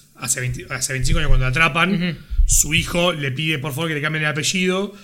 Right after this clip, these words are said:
Speaker 1: y su hijo hace su vida, entra en la policía y medio que la odia a la madre,
Speaker 2: Ujú.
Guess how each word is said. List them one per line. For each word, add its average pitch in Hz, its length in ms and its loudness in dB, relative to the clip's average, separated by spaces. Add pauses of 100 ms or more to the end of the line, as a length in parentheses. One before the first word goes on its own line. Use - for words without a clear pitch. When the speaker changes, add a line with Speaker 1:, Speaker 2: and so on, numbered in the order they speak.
(320)
Speaker 1:
y 139 120 -6
su 143 160 -2
hijo 160 220 -4
hace 143 140 -4
su 170 160 -2
vida, 185 380 2
entra 160 200 -4
en 151 80 -2
la 143 100 -2
policía 170 400 0
y 170 60 0
medio 160 180 -2
que 143 100 -6
la 139 120 -4
odia 170 460 -2
a 180 160 -8
la 127 60 -6
madre, 156 520 -6
Speaker 2:
Ujú. 170 260 -2